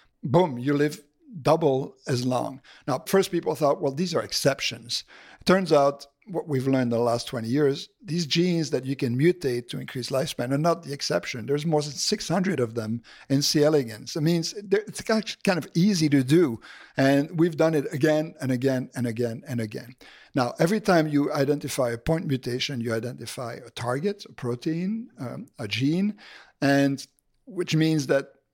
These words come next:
if you can do it via mutation, you probably can do it with a drug, or you could do it with another intervention. And so another thing that has emerged out of this is when you look at all the targets and try to make sense of them,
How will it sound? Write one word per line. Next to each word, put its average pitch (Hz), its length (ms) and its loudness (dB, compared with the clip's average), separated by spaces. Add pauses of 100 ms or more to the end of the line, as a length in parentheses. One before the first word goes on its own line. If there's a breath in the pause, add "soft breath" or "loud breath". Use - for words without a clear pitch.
(300)
if - 120 -4
you 190 120 0
can 190 160 0
do 147 140 2
it 143 160 2
via 135 280 2
mutation, 127 500 -2
you 113 120 -4
probably 170 240 -2
can 123 160 -4
do 123 160 0
it 113 100 -8
with 110 160 -6
a 107 60 -6
drug, 110 400 -2 (760 soft breath)
or 143 200 4
you 147 100 0
could 131 160 -2
do 139 160 2
it 135 100 2
with 127 160 -2
another 120 280 2
intervention. 117 800 -10 (420 loud breath)
And 135 160 0
so 143 240 2 (100)
another 202 320 4
thing 165 220 -4
that 131 160 0
has 131 180 -4
emerged 123 440 0
out 120 120 -4
of 123 160 -6
this 196 300 -2
is 139 260 -6 (720)
when 139 180 2
you 147 140 2
look 220 220 -2
at 156 100 2
all 151 140 4
the 135 100 -2
targets 165 540 -4
and 123 120 -6
try 151 200 -2
to 143 120 -6
make 131 220 -2
sense - 360 -4
of 110 160 -4
them, 117 280 -4